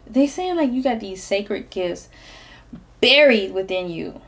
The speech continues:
So you have to go deep to find them. They're buried within you, meaning that you can reach them. You gotta go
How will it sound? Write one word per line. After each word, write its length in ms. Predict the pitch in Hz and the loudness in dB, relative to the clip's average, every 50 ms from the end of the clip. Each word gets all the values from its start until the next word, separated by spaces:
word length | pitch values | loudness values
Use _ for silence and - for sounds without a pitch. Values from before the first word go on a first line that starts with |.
| - - _ _ - _ _ _ _ _ _ - | -20 -20 _ _ -20 _ _ _ _ _ _ -12
So 140 | - - 254 | -6 -2 0
you 160 | 240 262 277 | 0 2 2
have 180 | 285 277 269 | 2 0 0
to 80 | - 233 | -2 -2
go 200 | 214 214 202 196 | -2 -2 -2 -2
deep 340 | 196 - 226 262 269 262 - | -4 -4 -4 -4 -4 -6 -6
to 160 | - 226 190 | -6 -6 -6
find 600 | 190 - - - 190 190 226 254 240 233 214 202 | -4 -6 -8 -6 -2 0 0 2 2 0 0 -2
them. 300 | 190 170 - - - - - - - - - - - - | -4 -6 -6 -8 -12 -14 -18 -20 -20 -20 -20 -20 -8 -2
They're 400 | 233 311 392 415 330 240 208 190 - - - - | 2 4 6 6 6 4 0 -6 -12 -4 2 4
buried 460 | 233 247 277 320 339 320 277 226 196 | 6 8 8 6 6 4 2 -2 -4
within 360 | 208 202 202 208 190 185 180 | -8 -8 -6 -6 -6 -6 -8
you, 180 | 185 180 180 180 - - - - | -12 -14 -14 -16 -18 -20 -6 2
meaning 480 | 220 254 311 349 349 330 294 233 - - | 4 4 6 6 6 4 2 2 0 -2
that 300 | 220 233 320 - - - | -2 0 0 0 0 -2
you 160 | 262 277 403 480 | 0 2 2 4
can 300 | 494 587 539 508 403 359 | 6 6 6 6 4 2
reach 280 | 440 640 587 - - | 2 0 0 -4 -2
them. 300 | - 214 196 185 196 208 - - - - | 0 2 2 2 0 -6 -10 -16 -8 0
You 180 | 247 302 339 | 4 4 4
gotta 280 | 339 381 349 349 339 311 | 6 4 4 4 4 2
go 340 | 240 262 240 214 202 190 | 2 2 0 0 -2 -4